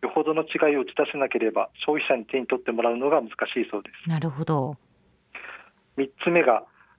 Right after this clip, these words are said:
Speaker 1: 収穫量を劇的に増やすことが難しいことです。自然が相手ですから、穀物や野菜、果物にしても、畜産にしても、工業製品のように大量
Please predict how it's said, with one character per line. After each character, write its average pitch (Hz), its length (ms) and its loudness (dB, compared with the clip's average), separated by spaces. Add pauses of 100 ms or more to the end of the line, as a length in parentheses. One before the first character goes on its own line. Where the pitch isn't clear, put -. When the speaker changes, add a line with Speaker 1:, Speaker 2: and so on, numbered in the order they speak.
(200)
Speaker 1:
収 160 160 4
穫 160 260 2
量 147 180 4
を 107 60 -2
劇 - 200 -8
的 147 200 -2
に 143 80 0
増 156 140 2
や 147 120 4
す 135 80 -4
こ 139 140 0
と 156 100 4
が 151 80 6
難 120 120 -2 (260)
し 127 60 -2
い 113 40 2
こ - 120 -6
と 104 100 -2
で 95 80 -4
す。 - 40 -18 (1000)
自 147 120 0
然 165 200 2
が 151 180 6
相 139 140 2
手 151 100 -4
で 131 120 4
す - 60 -6
か 117 140 2
ら、 101 160 0 (220)
穀 - 220 0
物 147 160 2 (120)
や 107 140 4
野 104 160 2
菜、 117 240 2 (200)
果 143 220 2
物 135 160 0
に 113 120 -4
し - 80 -10
て 123 100 2
も、 104 200 -2 (680)
畜 - 180 -4
産 139 200 4
に 131 60 -6
し - 80 -10
て 143 80 4
も、 107 220 -4 (680)
工 151 180 4
業 151 240 4
製 160 200 2
品 139 120 -2
の 131 60 2
よ 127 80 4
う - 20 2
に 110 80 -2
大 139 200 4
量 143 220 4